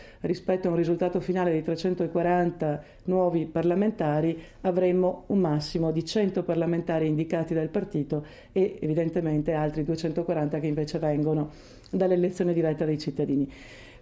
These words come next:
Questa cosa avremmo voluto portarla anche sulle minoranze, minoranze che evidentemente questo stesso atteggiamento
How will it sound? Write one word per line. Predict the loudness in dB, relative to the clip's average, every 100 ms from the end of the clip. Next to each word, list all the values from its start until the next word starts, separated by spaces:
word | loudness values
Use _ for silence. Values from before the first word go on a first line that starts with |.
| -10 2
Questa | 2 2 0
cosa | 2 4 4 4 2
avremmo | 2 2 2 4
voluto | 4 2 2 0 0 -2
portarla | -4 0 0 2 2 0
anche | 0 2 2 0
sulle | 0 2
minoranze, | 2 4 4 2 0 -2 -6
minoranze | -2 0 2 2 0 0
che | 0 0
evidentemente | 2 2 2 0 0 0 0
questo | -2 -4
stesso | -4 -2 0 0
atteggiamento | -2 0 2 2 0 0 -4